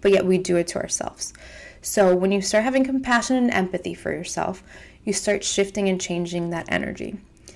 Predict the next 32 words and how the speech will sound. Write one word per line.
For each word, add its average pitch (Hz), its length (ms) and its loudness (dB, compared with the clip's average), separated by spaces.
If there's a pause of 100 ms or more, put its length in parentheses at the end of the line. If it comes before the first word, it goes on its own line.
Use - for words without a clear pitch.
(320)
And 214 120 2
after 196 220 -2
you've 202 180 2
shifted 202 380 -2
and 180 100 0
changed 190 300 -4
that 190 160 -4
energy, 262 380 -2
now 208 160 0
you 226 240 2
will, 196 340 2
before 196 460 2
you 226 140 0
have 202 180 -2
a 214 40 -2
drink, 180 360 -6 (800)
before 202 340 2
you 226 100 2
do 220 140 0
anything, 180 420 -2
ask 180 300 -2
yourself, 165 480 -2 (500)
"Will 196 200 4
I 220 100 4
feel 214 240 -2
shame 180 580 0
or 185 140 0
guilt 175 380 -2
if 175 120 0
I 160 80 4
do - 160 -6
this?" - 380 -10